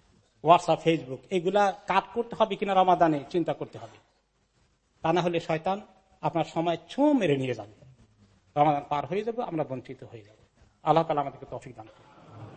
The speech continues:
আহ, অনেকেই মা বাবারা প্রশ্ন করেন, "আমাদের ছেলে মেয়েদের পরীক্ষা আছে, তারা কি পরীক্ষা উপলক্ষে রোজা ভাঙতে পারবে, পরে কাজা করবে?" না, এরকম ফ্রি কোনো পারমিশন নাই।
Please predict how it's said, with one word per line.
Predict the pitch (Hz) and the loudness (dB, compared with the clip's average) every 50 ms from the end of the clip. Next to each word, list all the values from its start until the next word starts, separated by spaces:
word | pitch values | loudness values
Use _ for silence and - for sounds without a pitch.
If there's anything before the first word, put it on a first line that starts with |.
| - - - - - - - - _ _ _ _ - | -20 -20 -20 -20 -20 -20 -20 -20 _ _ _ _ -4
আহ, | 143 143 139 135 131 151 | -2 -2 0 -2 2 2
অনেকেই | 175 196 190 - 196 185 175 170 160 | 2 2 2 0 0 0 0 -2 -2
মা | 170 165 160 156 | 0 0 2 2
বাবারা | 160 156 151 156 156 160 | 2 2 2 2 0 0
প্রশ্ন | - - 147 - - 160 | 0 -2 -4 -4 -6 -8
করেন, | 151 - 147 151 | -8 -6 -6 -6
"আমাদের | 147 147 147 156 - | -6 -6 -8 -10 -8
ছেলে | - 165 156 156 | -6 -4 -4 -4
মেয়েদের | 151 156 143 160 | -4 -2 -4 -4
পরীক্ষা | 160 - 170 175 - - 226 220 | -4 -4 -6 -8 -4 0 0 0
আছে, | 202 - 185 151 - - _ _ _ - - | 0 -2 -4 -8 -8 -10 _ _ _ -16 0
তারা | - 165 170 170 | 2 2 2 2
কি | - 175 | 0 -2
পরীক্ষা | - 170 165 165 160 - 202 | -2 -2 -2 -2 -2 -6 -8
উপলক্ষে | 180 160 180 180 175 - 185 | -6 -4 -6 -6 -4 -4 -2
রোজা | 170 170 156 165 | 0 2 2 2
ভাঙতে | 160 165 160 165 165 190 | 0 0 -2 -2 -2 -2
পারবে, | 190 214 208 214 208 | -2 -2 -2 -2 -2
পরে | - 208 190 190 185 | 0 2 2 4 4
কাজা | 190 185 185 190 180 | 4 4 4 4 2
করবে?" | - 202 202 208 269 277 - _ _ _ _ _ _ - | 0 -4 -4 -4 -6 -8 -8 _ _ _ _ _ _ 6
না, | 170 185 180 | 6 6 8
এরকম | 220 208 220 214 214 202 | 8 4 4 2 -2 -4
ফ্রি | - - 196 214 214 | -4 -2 -4 -4 -2
কোনো | - 202 185 185 175 170 165 - - - | -2 0 2 2 2 2 0 -6 -6 2
পারমিশন | - 175 165 165 160 - - 151 | 2 4 4 4 2 0 -2 -4
নাই। | 143 147 143 165 | -4 -4 -4 -6